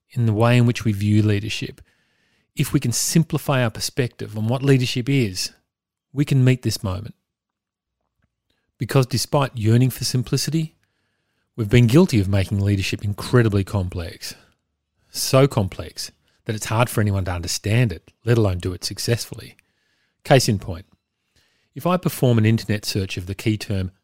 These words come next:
leadership competencies, I can easily procure some lists of what leadership apparently requires if you're to do it well.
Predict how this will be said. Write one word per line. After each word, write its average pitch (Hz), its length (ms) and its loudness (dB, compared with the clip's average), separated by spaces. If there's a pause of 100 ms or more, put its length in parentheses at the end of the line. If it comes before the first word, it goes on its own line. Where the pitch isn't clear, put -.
(120)
leadership 110 500 0
competencies, 107 840 -4 (440)
I 143 120 -2
can 151 260 0
easily 120 400 2
procure 104 460 -6
some 95 200 -6
lists - 520 -8 (200)
of 107 140 -10
what 110 220 -4
leadership 110 360 0
apparently 98 520 -6
requires 95 680 -6
if 107 180 -10
you're 110 80 0
to 104 80 -4
do 95 160 -2
it 95 80 -8
well. 101 400 -4